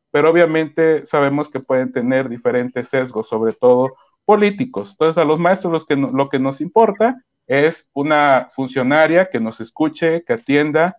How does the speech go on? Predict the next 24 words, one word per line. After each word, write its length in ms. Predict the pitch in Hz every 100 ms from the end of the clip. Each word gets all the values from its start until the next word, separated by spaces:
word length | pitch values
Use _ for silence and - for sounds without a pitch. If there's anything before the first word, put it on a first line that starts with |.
| _ _ -
y 80 | 131
sabemos 440 | 131 127 135 139
que 160 | 143 127
conoce 480 | 127 131 135 135
la 140 | 123 123
situación, 720 | 120 117 151 151 160 165 202
que 60 | -
pueda 420 | 127 120 123 110
ella 320 | 123 123 120
apoyar 680 | - 123 - 110 123 135 139
en 80 | 117
determinados 680 | 117 120 113 113 123 123 123
aspectos 600 | 117 - 127 - 127 127 _ _ -
educativos 840 | 117 127 123 127 135 139 156 170
a 320 | 131 117 110
escuelas 540 | 113 - - 127 139 139
que 120 | 131
más 220 | 123 127
lo 100 | 127
necesiten, 960 | 120 117 123 120 165 165 - 156 165 175 _ _ _
que 100 | 120
esté 200 | 117 139
atenta 600 | 127 135 135 135 131 127
a 440 | 113 117 107 101